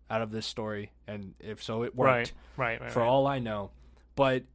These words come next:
Speaker 1: that is a dedicated lie, number one, if it is. And number two, it's creepy as fuck if it's not. <laughs>
Speaker 2: It's super creepy. I dug a little bit into it.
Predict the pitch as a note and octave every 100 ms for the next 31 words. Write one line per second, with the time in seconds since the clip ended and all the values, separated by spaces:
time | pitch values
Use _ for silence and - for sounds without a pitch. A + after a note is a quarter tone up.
0 | - - - D#3 C3 - G#2+ - C#3+ F3
1 | - B2+ G#2+ C3 B2+ G#2 G#2 G#2 A#2+ G#2+
2 | G#2+ - G2+ A2 G2 - - - _ -
3 | C#3+ C3 A2+ E3+ C#3+ A#2 - - - -
4 | F#3 B2 - - - D3 G#2+ A2 - -
5 | C3 C3+ - - - - G#4 - - F3
6 | - A#3 G3+ - D#3 C#3+ C#3 D3 D3 B2+
7 | F3 F#3+ C3+ D3+ F3 G3 G3+ A#3 B3+